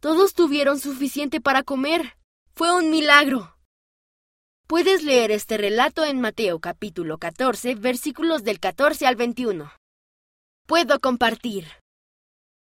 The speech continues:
¿Con quién puedes compartir? Ofrece una oración y planea hacer algo para ayudar a esas personas.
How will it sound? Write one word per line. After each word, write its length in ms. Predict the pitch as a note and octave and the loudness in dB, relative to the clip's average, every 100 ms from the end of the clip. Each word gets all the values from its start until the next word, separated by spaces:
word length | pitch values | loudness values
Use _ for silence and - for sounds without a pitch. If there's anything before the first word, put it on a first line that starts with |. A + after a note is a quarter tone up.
| _ _ | _ _
¿Con 200 | - A#3 | -6 -6
quién 260 | - D#4 G4+ | -2 -2 0
puedes 360 | F4+ C#4 B3 - | 0 0 0 -2
compartir? 640 | A#3 G#3+ G3+ - G#3 E4 - _ _ _ _ _ _ _ _ _ - | -4 -2 -6 -8 -10 -10 -12 _ _ _ _ _ _ _ _ _ -10
Ofrece 520 | B3 D4+ D4+ C4+ A#3+ | -6 2 2 2 -2
una 220 | A3+ G#3 | -2 -2
oración 520 | G3 F#3 - D4 F4 C4 | -4 -6 -4 0 0 -2
y 120 | B3+ | -4
planea 440 | A3+ G#3+ A3 G3+ | -4 -2 -2 -2
hacer 300 | F3+ - F3+ | -4 -6 -2
algo 260 | B3+ C4+ F4 | 0 0 -2
para 300 | D4 B3+ A#3 | 0 0 0
ayudar 400 | F#3+ A3 B3+ A#3+ | -2 0 2 4
a 100 | A3 | 2
esas 300 | G#3 G3+ - | 0 -6 -8
personas. 720 | F#3+ F#3 C#4+ C#4+ G#3+ - | -8 -4 -2 -2 -4 -10